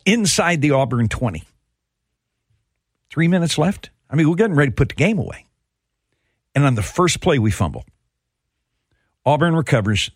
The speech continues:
They use their timeouts. They kick a field goal on the last play of the game to win.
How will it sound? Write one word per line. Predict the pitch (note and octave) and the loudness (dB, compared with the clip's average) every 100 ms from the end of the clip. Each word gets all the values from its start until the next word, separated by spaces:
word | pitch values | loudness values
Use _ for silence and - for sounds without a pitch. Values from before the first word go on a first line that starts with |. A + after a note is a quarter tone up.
| - | -4
They | |
use | G#2 G#2 D3+ | 0 2 2
their | E3+ | 0
timeouts. | D#3+ F3 E3 C3 F#2 - - _ _ _ _ _ | 0 0 0 -2 -2 -6 -10 _ _ _ _ _
They | A#2+ | -2
kick | D#3 B2+ | -2 -2
a | |
field | A2+ D3 D3 | -2 0 2
goal | C3+ C3+ | 2 0
on | A#2 | 0
the | G#2 | 0
last | G#2+ G#2+ - | 0 -2 -2
play | A#2+ G#2+ | -2 -2
of | |
the | F#2+ | -2
game | F#2 F2 | -4 -4
to | E2+ | -6
win. | D2+ | -8